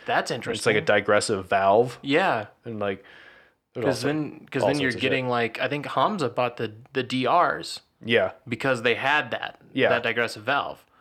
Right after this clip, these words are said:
Speaker 2: Right. So, and this is, this is just me going, "Ah, I'll just revalve them myself."
Speaker 1: Yeah, just make 'em yourself. And B C makes it easy to take apart, and they've got tutorials on their website. Chelsea DeNofa does a lot of the tutorials.
Speaker 2: Oh, do they?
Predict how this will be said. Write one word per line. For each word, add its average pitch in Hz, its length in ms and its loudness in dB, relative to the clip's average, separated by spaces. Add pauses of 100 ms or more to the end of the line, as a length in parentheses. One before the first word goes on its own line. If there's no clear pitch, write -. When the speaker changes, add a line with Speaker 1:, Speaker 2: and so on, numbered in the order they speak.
Speaker 2:
Right. 110 340 4 (600)
So, 110 260 6
and 117 100 2
this 120 160 2
is, 123 140 -6
this 139 180 4
is 131 60 -6
just 123 160 -2
me 127 100 0
going, 117 300 4
"Ah, - 40 2 (100)
I'll 120 120 4
just 113 200 -6
revalve 120 320 4
them 110 120 -2
myself." 101 480 0
Speaker 1:
Yeah, 135 340 0
just 117 180 -8
make 127 180 0
'em 120 80 -4
yourself. 131 380 0
And 156 180 0
B 208 140 -2
C 220 180 -2
makes 170 240 -2
it 139 140 -4
easy 135 240 -2
to 123 100 -2
take 120 220 -4
apart, 127 320 2
and 120 100 -4
they've 113 60 -4
got 120 140 -2
tutorials 117 500 0
on 110 60 -4
their 107 100 -4
website. 113 520 -2
Chelsea 147 360 2
DeNofa 123 360 2
does 120 140 2
a 151 60 2
lot 151 100 6
of 135 60 2
the 160 80 6
tutorials. 147 640 -2
Speaker 2:
Oh, 156 160 6
do 127 120 6
they? 196 140 6